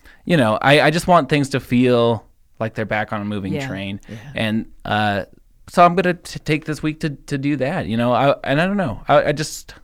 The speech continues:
Speaker 1: wanna get back in the swing of it.
Speaker 2: I hear ya. So do I. I think
Speaker 1: Yeah.
Speaker 2: we just need to, <sighs> I don't know what it is.
Speaker 1: <laughs> Yeah. But this feels nice.
Speaker 2: It
Speaker 1: This
Speaker 2: does.
Speaker 1: feels,
Speaker 2: This feels great.
Speaker 1: this feels good to be back in here. And we are super, super appreciative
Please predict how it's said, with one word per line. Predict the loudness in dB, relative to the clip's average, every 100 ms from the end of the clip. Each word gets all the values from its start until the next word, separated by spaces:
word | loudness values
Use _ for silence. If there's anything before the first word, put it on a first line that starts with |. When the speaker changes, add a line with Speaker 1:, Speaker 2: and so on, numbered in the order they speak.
| -20 -20 -20 -20 -20 -8 -2
Speaker 1:
wanna | 0
get | 0 2
back | 2 2
in |
the | 0
swing | 2 2 2
of |
it. | 0 -4 _ -10
Speaker 2:
I | -6
hear | -4
ya. | -4 -6 -8 -20 -20 -20 -20
So | -14 -10
do | -8 -6
I. | -6 -8 -6
I | -4
think | -4
Speaker 1:
Yeah. | -2
Speaker 2:
we | -4
just | -6 -8
need | -6 -6 -6
to, | -10 -10 -20 -20
<sighs> | -20 -20 -4
I | -2 -2 -2
don't | -2
know | 0
what | -2
it | -4
is. | -6 -4 0
Speaker 1:
<laughs> |
Yeah. | 2 2 -2 -16 -20 -10 -8 -8 -10 -2
But | 6 6 6 4
this | 4 4
feels | 0 0 0
nice. | -4 -4 -6
Speaker 2:
It | 0
Speaker 1:
This | 2
Speaker 2:
does. | 4 4 4 2
Speaker 1:
feels, |
Speaker 2:
This | -2 -6 -4
feels | -6
great. | -6 -4
Speaker 1:
this | -4 0
feels | -2 0
good | 0
to | 0
be | 0
back | 2 0 -2
in |
here. | -4 -2
And | 2
we | 2 4
are | 2
super, | 0 -4 -2 -4
super | -2 -2 0
appreciative | -2 0 -2 -2 0 0 -2